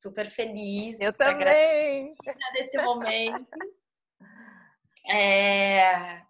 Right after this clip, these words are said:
Speaker 1: a gente vai gravar, tipo, um monte, né, de, de live, então, sobre vários, vários temas. Eu brinco que eu tive muitas vidas. Tive, não, ainda tenho muitas
Speaker 2: Tá,
Speaker 1: vidas
Speaker 2: tá
Speaker 1: dentro de
Speaker 2: tendo.
Speaker 1: uma.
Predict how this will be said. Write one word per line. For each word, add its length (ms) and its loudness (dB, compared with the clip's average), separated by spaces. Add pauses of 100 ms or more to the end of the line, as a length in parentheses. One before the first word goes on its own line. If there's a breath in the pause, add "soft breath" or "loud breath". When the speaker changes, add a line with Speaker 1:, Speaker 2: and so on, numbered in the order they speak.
(140)
Speaker 1:
a 40 -8
gente 220 -12
vai 140 2
gravar, 300 2
tipo, 200 -10
um 280 -10
monte, 500 0
né, 360 -2
de, 540 -12
de 140 -16
live, 400 0
então, 260 -10
sobre 480 -6
vários, 440 0 (480)
vários 240 2
temas. 340 -2
Eu 80 -2
brinco 320 -6
que 60 -8
eu 60 -8
tive 460 -10 (340)
muitas 520 -2
vidas. 600 -2 (760)
Tive, 320 -4
não, 240 4
ainda 240 0
tenho 260 0
muitas 360 0
Speaker 2:
Tá, 40 -10
Speaker 1:
vidas 280 4
Speaker 2:
tá 260 6
Speaker 1:
dentro 100 2
de 80 2
Speaker 2:
tendo. 180 4
Speaker 1:
uma. 320 0